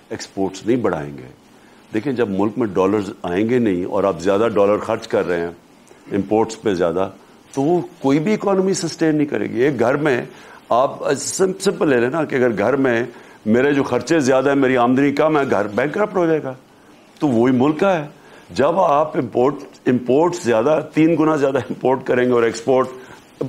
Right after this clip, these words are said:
कभी कोशिश ही नहीं की export बढ़ाने की। और आपने ये भी सेकेंडली बात, अ, सही की कि जब एक खुद ही पॉलिसीज ही एक मुल्क को trading मुल्क बना देता है,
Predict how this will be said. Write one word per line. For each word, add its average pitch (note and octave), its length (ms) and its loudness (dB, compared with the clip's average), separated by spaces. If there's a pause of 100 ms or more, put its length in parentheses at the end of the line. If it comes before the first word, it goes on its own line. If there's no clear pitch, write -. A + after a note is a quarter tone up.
(180)
कभी D3+ 180 2
कोशिश D3 420 0
ही G#3 60 2
नहीं G3 140 0
की G3 100 -2
export D#3 380 -2
बढ़ाने F#2 380 0
की। D2 200 -16 (500)
और A#2 180 2
आपने B2+ 280 0
ये C3 120 2
भी D#3 200 -2
सेकेंडली A2+ 360 -2
बात, F#2 260 -2
अ, - 240 -20 (200)
सही F2 220 -4
की E2 240 -10 (640)
कि F#3+ 120 0
जब D#3 540 -2
एक F#3 280 0 (300)
खुद F#3 380 -4
ही F3 320 2 (320)
पॉलिसीज G3+ 580 2
ही G3+ 60 4
एक F3 100 4
मुल्क D#3 260 0
को D#3 100 0
trading C3 420 0
मुल्क G#2 160 0
बना F2+ 240 0
देता E2+ 340 -8
है, - 80 -12